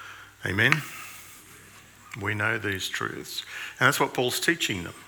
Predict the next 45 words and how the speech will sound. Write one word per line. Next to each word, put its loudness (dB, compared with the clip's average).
And 2
just 4
like 6
in 8
our 8
experience, 0
when 4
we 6
share 4
gospel 2
truth 2
with 2
our 2
friends, 0
loved 2
ones, -2
neighbours, -2
work, -2
et -2
cetera, -2
people 2
in 0
our 4
life, -8
this 2
is 2
true. 2
The -6
same 4
sun 4
that -2
melts 0
the -2
wax 0
also -2
hardens -2
the -4
clay. -6
The -4
same 2
truth 2
that -4
can -2
impact -2
us, -2